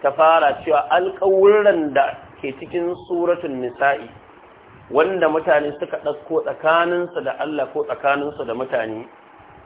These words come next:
sai Allah subhanahu wata'ala ya fara kiransu cewa lalle wannan alƙawarin su cika. Da haka wa man hadas suratul nisa'i littaharimul khamri,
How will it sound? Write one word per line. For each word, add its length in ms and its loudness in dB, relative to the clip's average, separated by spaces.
sai 80 -4
Allah 360 0
subhanahu 540 -2
wata'ala 560 0
ya 140 -2
fara 300 2
kiransu 520 -6
cewa 320 2
lalle 340 2
wannan 400 4
alƙawarin 600 0
su 80 -12
cika. 340 -2
Da 240 2
haka 100 -8
wa 160 4
man 180 0
hadas 320 0
suratul 360 4
nisa'i 640 0
littaharimul 880 0
khamri, 340 -2